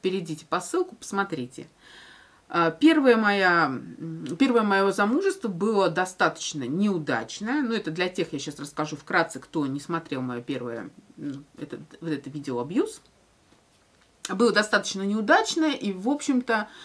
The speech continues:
оно продлилось три года. И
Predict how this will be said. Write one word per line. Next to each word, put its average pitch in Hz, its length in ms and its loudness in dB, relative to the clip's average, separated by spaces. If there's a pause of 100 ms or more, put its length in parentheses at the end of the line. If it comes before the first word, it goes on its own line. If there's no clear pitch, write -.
(200)
оно 208 240 2
продлилось 196 640 2
три 175 320 -4
года. 143 580 -2 (600)
И 220 440 2